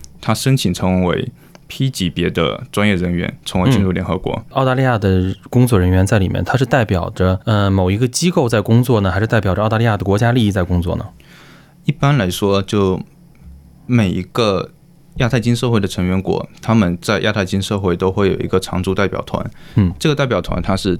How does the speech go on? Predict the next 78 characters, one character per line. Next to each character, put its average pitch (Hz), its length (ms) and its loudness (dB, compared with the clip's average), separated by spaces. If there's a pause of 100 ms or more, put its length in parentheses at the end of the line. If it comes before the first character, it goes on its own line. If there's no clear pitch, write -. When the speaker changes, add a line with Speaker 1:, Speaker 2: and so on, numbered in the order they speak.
Speaker 1:
代 113 160 -2
表 - 300 -6
国 92 120 0
家 113 220 0
来 101 120 -2
与 87 120 -2
联 95 260 -2
合 95 80 0
国 92 120 0
进 92 120 -2
行 87 120 -2
沟 95 160 0
通， 98 180 0
以 95 60 0
及 - 240 -6
与 98 120 -2
其 - 200 -6
他 110 160 2
国 87 120 -2
家 90 120 0
进 90 120 -2
行 87 120 -6
沟 87 180 -6
通。 95 260 -2 (680)
但 123 120 0
是 123 220 -2
呢， 95 300 2 (100)
大 131 140 0
部 120 120 0
分 117 200 0
的 92 80 0
联 95 120 0
合 92 140 -2
国 92 140 0
雇 101 180 -2
员 - 100 -4
他 104 120 -2
们 98 80 2
都 98 80 -2
是 98 100 -4
中 107 240 2
立 120 100 4
的， - 160 -2 (640)
他 127 60 0
们 101 160 2
是 101 180 -2
通 127 260 -2
过 117 160 2
自 - 220 -2
己 95 160 -4
的 92 160 -2
努 92 200 -2
力 104 120 0
或 113 100 0
者 90 100 0
考 - 200 -4
试 107 400 0
或 113 80 0
者 87 80 2
应 110 180 2
聘， - 220 0 (340)
就 135 120 -2
像 139 120 2
我 98 60 0
们 92 100 0
在 110 160 -2 (280)
正 151 160 0
常 90 120 -2
的 90 80 0
国 92 160 -2
际 101 80 0
机 101 160 -2
构 98 120 -2
或 98 120 0
公 101 160 0
司 107 200 0
里 95 100 0
面， - 240 2